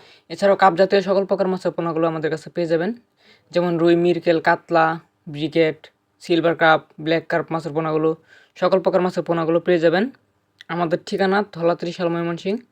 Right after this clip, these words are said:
আমরা ময়মনসিংহ জেলা থেকে সকল দে-, সারা দেশে মাছের পোনাগুলো হোম ডেলিভারি সার্ভিস দিয়ে থাকি।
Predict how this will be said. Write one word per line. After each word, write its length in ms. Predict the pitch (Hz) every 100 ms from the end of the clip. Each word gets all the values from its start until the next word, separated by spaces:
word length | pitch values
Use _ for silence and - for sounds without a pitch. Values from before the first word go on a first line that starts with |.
| _ _ _ _ -
আমরা 200 | 160 170
ময়মনসিংহ 420 | 180 196 185 180
জেলা 160 | 175 175
থেকে 200 | 180 208
সকল 320 | 202 180 196 - 180
দে-, 120 | - -
সারা 300 | - 175 185
দেশে 280 | 190 185 220
মাছের 240 | 208 180
পোনাগুলো 320 | 165 170 170 175
হোম 120 | 165
ডেলিভারি 240 | 165 156 160
সার্ভিস 260 | 160 170
দিয়ে 160 | 156 165
থাকি। 240 | 170 175